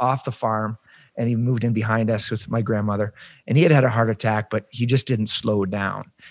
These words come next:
And he took a job at, at a farm, at a chicken farm,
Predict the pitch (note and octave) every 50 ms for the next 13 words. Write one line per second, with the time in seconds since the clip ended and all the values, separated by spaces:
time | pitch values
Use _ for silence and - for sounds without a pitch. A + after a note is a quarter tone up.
0 | - _ - A2+ A2+ A2+ D#3 E3 D3 - G3+ - E3+ D3 A2+ - C#3 C3 A#2+ A#2+
1 | G#2 G2 G2+ - - - - _ _ _ - B2+ A2+ A2+ A2 A2 - _ - A2
2 | A2 G#2 G#2 - - - E3 A#2+ F#2 D#2+ - - _ _ _ _ - - _ -
3 | A#2+ C#3 C3 - A3 - D#3+ A2 - G#2+ A2 A2 G#2+ A2+ -